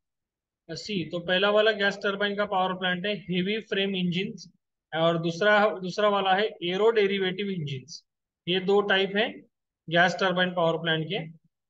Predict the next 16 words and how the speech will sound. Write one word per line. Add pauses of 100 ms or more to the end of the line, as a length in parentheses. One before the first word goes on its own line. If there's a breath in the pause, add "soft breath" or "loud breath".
(160)
Heavy
frame
engines
are
characterized
by (260)
lower
pressure
ratio (580)
and (320)
tends
to
physically
large। (680)
Pressure
ratio